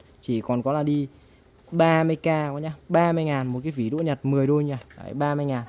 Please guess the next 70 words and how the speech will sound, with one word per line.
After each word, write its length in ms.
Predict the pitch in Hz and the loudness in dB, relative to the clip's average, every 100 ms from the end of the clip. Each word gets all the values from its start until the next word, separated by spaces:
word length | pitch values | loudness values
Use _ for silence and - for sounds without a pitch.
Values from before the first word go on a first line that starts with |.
| - | -10
cho 120 | - | -4
một 120 | 143 127 | -2 -2
vỉ 140 | 110 104 | -4 -4
đũa 100 | 147 | -4
Nhật 160 | 143 | -4
mười 140 | 123 127 | -2 0
đôi. 200 | 143 139 | 0 -2
Đũa 200 | 160 196 | -2 -2
thì 360 | 165 139 123 127 | -2 -2 -2 -2
em 160 | 139 135 | -4 -2
quay 300 | 147 143 139 | -2 0 -2
cận 240 | 127 90 | -6 -8
cảnh 220 | - 104 | -6 -6
cho 60 | 117 | -4
bác 160 | 147 | -4
đây 140 | 160 139 | -2 -2
rồi. 120 | 127 - - - | -2 -6 -20 -10
Đũa 220 | 160 190 175 | -4 0 2
rất 120 | 185 | 2
là 80 | 143 | 0
đẹp. 200 | 143 127 - | -2 -2 -6
Đấy, 300 | 110 101 127 | -8 -6 -4
bao 260 | 151 151 135 | 0 2 2
dùng 180 | 123 | -2
bao 140 | 131 135 | -2 -4
xài 240 | 139 120 | -4 -4
luôn. 100 | 135 120 - | -6 -8 -14
Đấy, 140 | - | -12
về 180 | 113 117 | -6 -4
các 60 | 127 | -4
bác 180 | 143 139 | -4 -4
dùng 160 | 123 | -4
em 140 | 143 143 | -2 0
bảo 160 | 113 | 0
hành 140 | 127 127 | 0 -2
cho 60 | |
bác 140 | 151 170 | -2 -2
đũa 200 | 185 190 | -2 0
luôn. 160 | 160 - - - - | 0 -2 -20 -20 -6
Riêng 260 | 139 175 170 | 2 4 6
đũa 180 | 202 | 4
này 120 | 196 143 | 4 2
bên 120 | 151 | 0
em 160 | 147 | 0
bảo 120 | 120 110 | 0 0
hành 160 | 127 | 0
bác 120 | 143 | -2
luôn, 220 | 160 151 135 | -2 -2 0
dùng 160 | 127 | 0
thích 160 | 185 196 | 0 -2
lắm. 100 | 196 _ | -8 _
Đấy, 200 | 107 104 - - | -16 -14 -14 -6
mà 200 | 127 120 | -4 -2
cái 140 | 156 | 0
này 240 | 139 131 | 0 0
em 120 | 139 160 | -2 -2
đang 160 | 147 | -2
dùng, 160 | 131 127 | -2 -2
em 160 | 143 | -2
dùng 140 | 143 123 | 0 0
khoảng 120 | 120 | 0
tầm 140 | 123 | 0
ba 160 | 147 151 | 2 2
năm 180 | 151 147 | 0 -2
này, 120 | 131 | -4
dùng 180 | 127 123 | -4 -2
thích 140 | 202 | -4
cực 160 | - - | -4 -2
kỳ. 140 | 131 - _ _ - | -2 -2 _ _ -14
Đó. 180 | - | -10